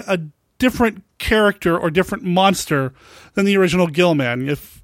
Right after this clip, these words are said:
you've seen The Creature Walks Among Us, you know what I'm referring to. So yeah, I would consider that a second monster, if that is in your top ten. It might be. I, it's not in mine, but it might be in yours. Let me know by going over to the forum, filling it out. Again, May fourteenth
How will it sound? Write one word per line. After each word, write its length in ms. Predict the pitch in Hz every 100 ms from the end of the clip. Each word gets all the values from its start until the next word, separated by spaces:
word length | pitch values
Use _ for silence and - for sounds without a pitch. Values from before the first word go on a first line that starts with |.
| _ -
you've 200 | 185 180
seen 280 | - 175 165
The 80 | 147
Creature 260 | 175 170
Walks 240 | 165 151 -
Among 220 | 196 196
Us, 140 | 185
you 60 | 175
know 100 | 160
what 80 | 143
I'm 80 |
referring 340 | 135 214 202 180
to. 320 | 190 175 160 _ _ _ _ _ -
So 100 | -
yeah, 280 | 262 247 127 _ _ _ -
I 80 |
would 140 | 190 190
consider 320 | 190 208 185
that 240 | 170 160 _ - _ 175
a 40 |
second 260 | 202 165 160
monster, 360 | 151 - 160 - - -
if 200 | 294 -
that 180 | 208
is 180 | 190 214
in 60 | 214
your 100 | 208
top 240 | 226 214
ten. 160 | 254 247
It 80 | 196
might 240 | 247 220
be. 240 | 277 165
I, 120 | 135 156
it's 480 | 175 - 185 190 -
not 160 | 240
in 100 | 269
mine, 300 | 269 285 208
but 140 | 214 202
it 80 | 214
might 160 | 226
be 100 | 220
in 80 | 226
yours. 320 | 190 175 170 - - _ -
Let 200 | 180 202
me 100 | 202
know 300 | 170 156 147
by 160 | 160
going 200 | 160 165
over 140 | 156 160
to 60 |
the 80 | 165
forum, 360 | - 147 135 135 - _
filling 240 | - 220 214
it 80 | 196
out. 240 | 185 175
Again, 340 | 170 180 180
May 160 | 175 175
fourteenth 720 | 151 175 170 - 143 131 -